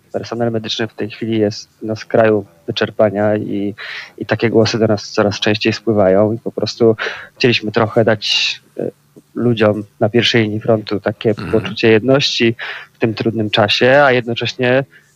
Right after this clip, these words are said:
Speaker 1: zasygnalizować ogromny problem, który mamy, czyli po prostu walący się system ochrony zdrowia, który za chwilę się zawali zupełnie.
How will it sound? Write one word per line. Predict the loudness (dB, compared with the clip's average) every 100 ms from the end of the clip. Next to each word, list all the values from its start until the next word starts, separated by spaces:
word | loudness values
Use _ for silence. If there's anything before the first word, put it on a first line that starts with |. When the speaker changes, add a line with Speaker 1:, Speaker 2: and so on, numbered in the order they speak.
| -4
Speaker 1:
zasygnalizować | -2 0 0 2 2 2 0 -4 -2
ogromny | 0 0 -2 0
problem, | 2 4 2
który | 0 -4 -4
mamy, | -4 -4 -6
czyli | -4 -6 -4 -2 -2 -4 -8 _ _ -2
po | 0
prostu | 0 -2 0 2 2 0 _ -4
walący | 4 6 6 2 -6
się | -4 0 0 -2 _
system | -20 -10 -6
ochrony | -6 -4 -6 -4
zdrowia, | -2 0 0
który | -4 0 2 2 0 -10 _ _ _ _ _ -20 -20 _ _
za | -6
chwilę | -6 -4 -4
się | -2
zawali | 0 0 0
zupełnie. | 0 2 0 -2